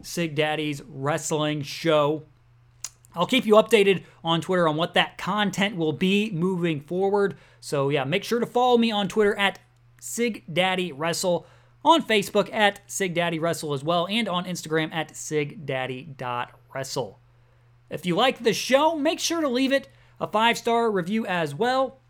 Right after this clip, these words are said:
I always enjoy getting feedback on the show, and if you haven't already, tell your friends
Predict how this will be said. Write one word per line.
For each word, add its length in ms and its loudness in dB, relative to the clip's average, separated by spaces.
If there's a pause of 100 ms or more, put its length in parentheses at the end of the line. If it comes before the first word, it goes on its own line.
(680)
I 40 -8
always 300 0
enjoy 320 2
getting 520 0
feedback 640 -4
on 260 -4
the 120 -8
show, 440 -4
and 80 -4
if 80 -10
you 60 -2
haven't 160 -4
already, 340 -4
tell 260 -2
your 100 4
friends 440 0